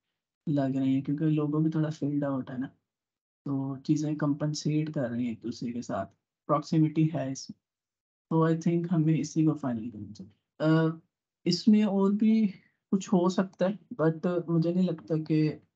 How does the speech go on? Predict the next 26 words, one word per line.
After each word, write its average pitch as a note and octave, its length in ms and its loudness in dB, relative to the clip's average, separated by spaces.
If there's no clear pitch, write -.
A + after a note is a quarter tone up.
इसमें D3 460 -6
हमें C#3 300 0
कोई D3 260 -4
और C3 240 -8
ज़्यादा C3 260 -4
कुछ - 240 -16
करने C#3 380 -14
की - 80 -18
ज़रूरत C#3+ 460 -12
है। F2 160 -16
I D3+ 100 -2
think D#3 360 0
ये D#3 320 4
design C#3+ 440 0
यहाँ C#3 200 -2
पे C3+ 300 -8
final D3 360 0
करना C3 240 -6
चाहिए। B2 280 -12
अ, D3 40 -6
it's D3+ 400 0
professional, E3 640 -2
ये D#3+ 180 2
professionally D#3 640 0
भी F3 180 -4
है। D#3 340 0